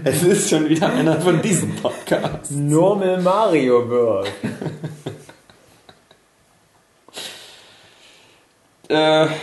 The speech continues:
Speaker 1: wie wollen wir eigentlich anfangen? Keine Ahnung. Also eigentlich sind, kommen, sind, können ja die Vorgeschichte erzählen. Wir sind zu dem Thema gekommen, weil wir gerade ganz,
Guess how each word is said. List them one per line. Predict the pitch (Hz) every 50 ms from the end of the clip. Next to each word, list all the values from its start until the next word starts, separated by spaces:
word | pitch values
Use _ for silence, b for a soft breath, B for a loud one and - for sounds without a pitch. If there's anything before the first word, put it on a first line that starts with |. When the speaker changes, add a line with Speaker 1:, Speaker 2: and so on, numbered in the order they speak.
| B B 147 143
Speaker 1:
wie | 123 120 131
wollen | 139 151 165
wir | 160
eigentlich | 135 135 139 135 127 127
anfangen? | 107 160 160 - - 110 104 107 107 107 107 - - - - _ _ _ _ _
Keine | - - - 143 143 147 135 127
Ahnung. | 120 120 120 117 104 101 98 98 - -
Also | - 127 131 139 147 - -
eigentlich | - 143 175 208 208 175 -
sind, | 190 196 185
kommen, | - 196 180 170
sind, | 147 160 170 160 160 - - - -
können | - 160 156
ja | 156 139
die | 127
Vorgeschichte | - - - 147 131 113 110 - - 113 - -
erzählen. | - - - - - - - - - - _ _ _ _ _ _ _ _ _ _ -
Wir | 107 110
sind | 117 139 156 165
zu | 156 - 139
dem | 139 135 131
Thema | - - 156 160 165 165
gekommen, | 165 165 165 - 180 175 165 170 180 - - _ _ _ -
weil | 107 110
wir | 117 120
gerade | 117 - 120 123 120 110
ganz, | 117 123 135 - - -